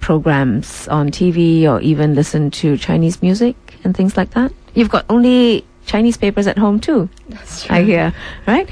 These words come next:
Speaker 1: So there are many opportunities and many different ways to teach a language, and learning it the old-fashioned way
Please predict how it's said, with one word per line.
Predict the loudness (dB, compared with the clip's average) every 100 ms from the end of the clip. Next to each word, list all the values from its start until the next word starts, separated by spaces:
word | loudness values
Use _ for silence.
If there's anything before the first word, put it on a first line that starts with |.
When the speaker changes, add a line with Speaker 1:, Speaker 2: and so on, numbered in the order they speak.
| -12 -6
Speaker 1:
So | 0 2 2
there | 2 0 0
are | 2 2 4
many | 4 2 0
opportunities | -2 -4 -2 0 0 2 2 2
and | 2
many | 2 2
different | 0 -2 0
ways | 2 2 2
to | -4
teach | -4 -4 -2
a | -2
language, | -2 0 2 0 -2 -14 -18 -4
and | 0 2
learning | 4 4 2 2 2 0 0
it | -2 -2 -12 -14
the | -8 -2 0
old-fashioned | 2 2 0 0 -2 0
way | 2 2 0